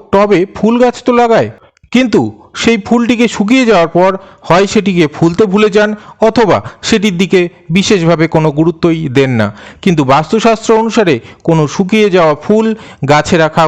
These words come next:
উচিত না এবং কোনো কাঁটা জাতীয় গাছও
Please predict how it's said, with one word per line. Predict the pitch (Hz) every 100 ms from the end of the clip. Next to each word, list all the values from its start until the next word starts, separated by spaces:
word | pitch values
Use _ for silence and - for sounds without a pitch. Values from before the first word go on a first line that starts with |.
| 151
উচিত | 147 160
না | 160 131 101 - -
এবং | 147 139 135
কোনো | - 147 131
কাঁটা | - 190 220
জাতীয় | 214 214 208 175 120
গাছও | 160 185 160